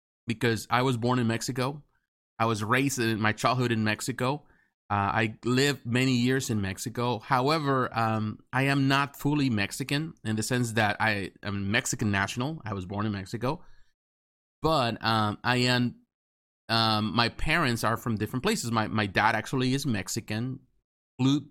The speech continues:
you know, full-blooded in some ways. Um, although, you know, he, this background, you know, history background, uh, where we come from and stuff like that. But he loves Mexico. He's, like, that's his country. That's who he is. Uh, my mother, she's from Honduras,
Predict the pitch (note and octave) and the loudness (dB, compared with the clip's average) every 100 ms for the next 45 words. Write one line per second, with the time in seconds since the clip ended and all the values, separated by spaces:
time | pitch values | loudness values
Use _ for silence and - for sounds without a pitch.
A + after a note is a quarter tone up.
0 | - A2+ A#2 G2 D3+ E3 C3 C#3 B2+ C3 | -4 0 0 0 0 0 2 2 2 2
1 | A#2+ A2+ B2 A#2+ A2 G#2 C#3 - - _ | 0 0 0 2 0 0 -2 -6 -14 _
2 | _ _ _ _ _ G#2+ A2 G#2+ G2 - | _ _ _ _ _ 0 0 0 -4 -10
3 | - G#2+ A2+ G#2+ A2+ A2+ A2+ G#2 - A#2+ | -6 -2 0 0 0 0 -2 -4 -4 -4
4 | A#2 - - A#2 - G2+ A2 A2 A#2 G#2+ | -4 -8 -8 -6 -4 0 0 0 -2 -2
5 | A2 - G2+ G2+ G#2 A#2+ - A2 G2+ G2+ | -6 -8 -8 -6 -4 -4 -4 -2 -2 -2
6 | - G#2 G#2 G#2 G2 G#2 G#2 G#2 A2 F#2+ | -4 -6 -6 -6 -4 -2 -4 -4 -4 -4
7 | A2+ G#2 - G#2+ G#2+ G#2+ G#2 A#2+ G#2+ - | -2 -4 -4 -4 -2 -2 -2 -2 -4 -6
8 | - - _ C3+ C#3 C3+ B2 A#2 A2+ A2+ | -20 -20 _ 0 2 2 -2 -2 0 0
9 | A2+ A#2 G#2+ G2+ A2 A2 A2+ A2+ A2 F#2+ | -2 -4 -4 -4 -4 -2 -2 -2 -2 -6
10 | - E2 C#2 - _ _ _ _ _ B2 | -12 -12 -14 -18 _ _ _ _ _ 2
11 | B2 - A#2 - A2 - D2 G#2+ - A#2 | 2 2 -2 0 -2 -2 -2 -2 0 -2
12 | A2+ G#2+ F2+ - - - _ _ _ _ | 0 -2 -4 -8 -16 -18 _ _ _ _
13 | _ _ G#2+ G#2+ A#2 A#2+ C3 C#3 C3+ B2+ | _ _ 0 2 2 4 2 2 0 -2
14 | - A#2+ B2+ C3 C3 F#2+ - - | -2 0 2 2 0 -2 -6 -8